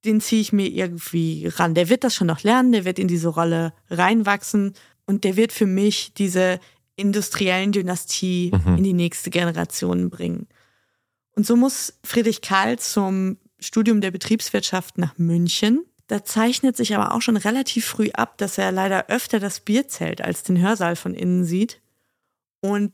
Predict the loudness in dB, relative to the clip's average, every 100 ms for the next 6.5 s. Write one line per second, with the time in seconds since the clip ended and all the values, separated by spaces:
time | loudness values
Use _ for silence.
0 | _ -2 -2 -4 -4 0 0 0 -2 -4
1 | -2 -4 -4 -6 -10 _ -4 -4 -2 -2
2 | 0 -2 -2 2 4 4 2 2 0 -2
3 | -4 -4 -2 -2 -2 -2 -4 -6 -2 0
4 | 2 2 0 -2 -4 -4 -6 -8 -14 -18
5 | -14 -6 -4 -4 -6 -4 -2 0 -2 -6
6 | -6 -4 -6 -10